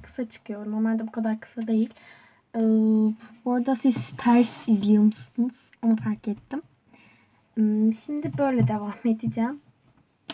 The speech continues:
Ee, siz de telefonu ters çevirebilirsiniz. Böyle hatalar oluyor. Şimdi buradan, e,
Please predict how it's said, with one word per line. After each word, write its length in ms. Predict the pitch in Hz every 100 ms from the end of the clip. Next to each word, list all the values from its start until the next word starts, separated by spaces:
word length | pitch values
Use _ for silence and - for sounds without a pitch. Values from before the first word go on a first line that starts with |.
| - _ - -
Ee, 260 | 254 226
siz 180 | 220 262
de 100 | 240
telefonu 440 | 220 240 226 240 262
ters 300 | - 233 220
çevirebilirsiniz. 920 | - 226 233 220 220 - - - 294 - _ - - _ -
Böyle 120 | 220
hatalar 640 | 220 233 247 - - - _
oluyor. 340 | 269 240 202 - _ _ - - - -
Şimdi 640 | - 339 339 339 262 220 - _ _ - - -
buradan, 1000 | 294 262 285 285 285 285 285 277 277 277 285 - _
e, 60 | -